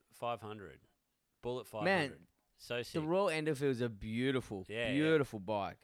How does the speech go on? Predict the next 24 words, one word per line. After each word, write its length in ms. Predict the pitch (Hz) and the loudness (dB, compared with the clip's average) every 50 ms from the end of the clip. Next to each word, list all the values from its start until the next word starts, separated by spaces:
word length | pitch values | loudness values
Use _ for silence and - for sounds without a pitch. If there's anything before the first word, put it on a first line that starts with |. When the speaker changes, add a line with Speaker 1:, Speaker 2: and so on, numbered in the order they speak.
| _ _ _ _ _ _ _ _ - | _ _ _ _ _ _ _ _ -2
Speaker 2:
But 240 | 135 135 104 - - | -2 -2 -2 -6 -2
Jesus 500 | - 160 175 175 156 135 110 101 92 - | 0 2 4 4 4 2 -2 -6 -10 -10
Christ, 580 | - - - 127 120 113 107 95 - - - - - _ _ _ _ _ _ _ _ _ - | -8 -4 0 2 2 2 0 -2 -4 -10 -18 -20 -20 _ _ _ _ _ _ _ _ _ -4
I 100 | - 123 | -2 -2
mean, 320 | 123 127 127 127 127 127 110 | 0 0 0 0 -2 -2 0
they're 120 | 120 143 147 | 0 2 2
not 160 | 165 160 120 | 2 2 2
the 100 | 127 127 | 2 2
most 280 | 120 113 107 101 - - | 2 2 0 -2 -4 -4
comfortable, 580 | 117 113 113 - - - 95 82 87 92 104 120 | -4 -4 -4 -6 -8 -14 -12 -10 -10 -10 -10 -8
but 160 | 117 117 92 117 | -8 -6 -2 0
what 100 | 127 113 | 0 0
do 60 | 104 | 0
you 100 | 101 95 | -2 -2
do? 200 | 98 101 101 101 101 | -2 -2 -2 -4 -6
Speaker 1:
What 100 | - 113 | -8 -6
do 60 | 104 92 | -6 -6
you 200 | 85 87 90 87 | -6 -8 -10 -10
do, 20 | |
man? 220 | 87 85 90 98 104 - _ _ _ | -10 -10 -10 -12 -14 -18 _ _ _
Uh, 280 | 98 101 101 101 101 101 110 | -8 -6 -6 -4 -4 -6 -2
yeah, 200 | 120 131 131 113 | 2 2 2 4
but 200 | 98 107 104 95 | 2 0 -4 -2
yeah, 340 | 107 117 113 101 92 92 | -2 0 0 0 -2 -4